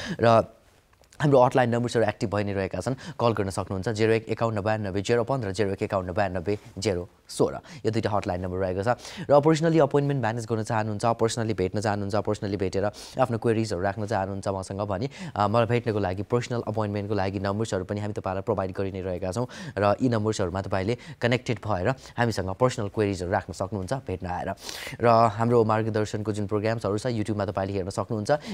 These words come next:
YouTube च्यानल्समा हामीले राखिरहेका छौँ। त्यसैले YouTube-मा गएर मार्गदर्शन सर्च गर्नुभयो भने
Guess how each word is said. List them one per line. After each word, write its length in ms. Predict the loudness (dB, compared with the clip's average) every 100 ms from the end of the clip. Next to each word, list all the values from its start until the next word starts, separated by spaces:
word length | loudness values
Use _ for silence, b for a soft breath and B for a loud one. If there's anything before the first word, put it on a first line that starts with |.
| 0
YouTube 240 | 2 2
च्यानल्समा 760 | 2 2 0 -2 -6 -4 -4 -4
हामीले 220 | -2 -2
राखिरहेका 460 | -2 -2 -2 -2 -4
छौँ। 160 | -4
त्यसैले 340 | -6 -4 -2 -2 -6 B
YouTube-मा 260 | 0 2 2
गएर 280 | 2 0 2
मार्गदर्शन 580 | 0 0 2 0 0 -2
सर्च 260 | -2 -2 -2
गर्नुभयो 340 | -2 -2 -2
भने 180 | -2